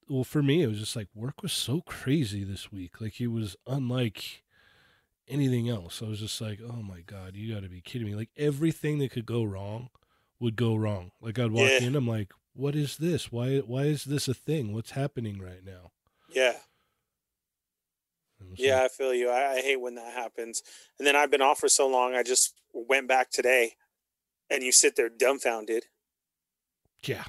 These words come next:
Speaker 2: <laughs> like, qu-, questions of, "I don't know. That was two weeks ago." You know, I, I have to yell my kids' names in order just in order to yell at 'em.
Speaker 1: <laughs>
Speaker 2: So, <laughs> I don't,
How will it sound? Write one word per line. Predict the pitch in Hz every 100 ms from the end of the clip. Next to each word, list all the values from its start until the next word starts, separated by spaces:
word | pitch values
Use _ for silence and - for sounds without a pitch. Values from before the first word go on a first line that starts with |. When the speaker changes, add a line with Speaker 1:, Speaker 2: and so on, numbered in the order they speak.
| - _ _ _ _ -
Speaker 2:
<laughs> | - -
like, | - -
qu-, | - - -
questions | 180 160 - 156 151 151 135
of, | 127 127 113 - - - - -
"I | 208
don't | 294 143
know. | 139 214 294
That | 240
was | 254
two | - 294
weeks | 220 294 -
ago." | - 135 113 104 - _ _ _ _ _ _ _ _ _ _ _ _ _ _ _ _ _ _ _ _ _ _
You | 165 147 135
know, | 127 143 151
I, | 131 127 -
I | 143
have | 175 156
to | 151
yell | 139 143
my | 143 135
kids' | - 143 147
names | 143 127
in | 117
order | 147 165 117
just | 127 -
in | 135
order | 131 117
to | 113
yell | 170 135
at |
'em. | 101 101 _ - - - - 240
Speaker 1:
<laughs> | - - 302 - -
Speaker 2:
So, | - 160 151
<laughs> | - 220 180 160
I | 151
don't, | 175 165 143